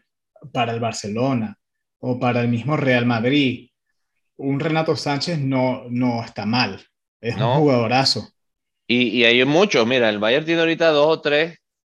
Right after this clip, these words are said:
Speaker 2: que son muy interesantes pensarlo. León Goretzka, por ejemplo,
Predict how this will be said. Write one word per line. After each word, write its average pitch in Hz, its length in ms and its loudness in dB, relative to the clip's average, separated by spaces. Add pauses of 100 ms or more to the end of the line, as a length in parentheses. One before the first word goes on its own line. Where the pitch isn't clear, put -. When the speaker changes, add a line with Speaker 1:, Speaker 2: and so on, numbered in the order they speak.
(100)
Speaker 2:
que 117 140 -4
son 120 300 -2
muy 143 180 0
interesantes 123 600 -2
pensarlo. 101 580 -2
León 135 1000 0
Goretzka, 110 580 -4
por 98 120 -4
ejemplo, 98 440 -6